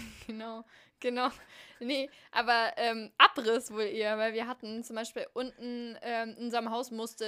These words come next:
ein Teil eh irgendwie renoviert werden und neu tapeziert und so sind solche alten Tapeten dran. Und da meinte meine Mutter vorm Geburtstag,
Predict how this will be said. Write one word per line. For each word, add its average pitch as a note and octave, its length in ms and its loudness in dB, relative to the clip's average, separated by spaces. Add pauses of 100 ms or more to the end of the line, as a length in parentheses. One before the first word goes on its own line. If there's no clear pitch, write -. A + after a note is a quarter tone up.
ein G#3+ 200 -8
Teil G#3+ 500 -2
eh A3+ 260 -4
irgendwie G#3 240 -6
renoviert G#3 880 -4
werden A#3+ 420 -2
und G#3 140 -8
neu A3+ 140 -2
tapeziert A#3+ 580 -4
und A#3 100 -4
so A3 180 -8
sind G#3+ 160 -6
solche G3 200 -8
alten - 180 -4
Tapeten A3+ 380 -8
dran. G#3+ 180 -6 (260)
Und G#3+ 80 -10
da B3 80 0
meinte A#3 240 -2
meine A3 220 -2
Mutter A#3 220 -4
vorm B3+ 180 -4
Geburtstag, C4 520 -2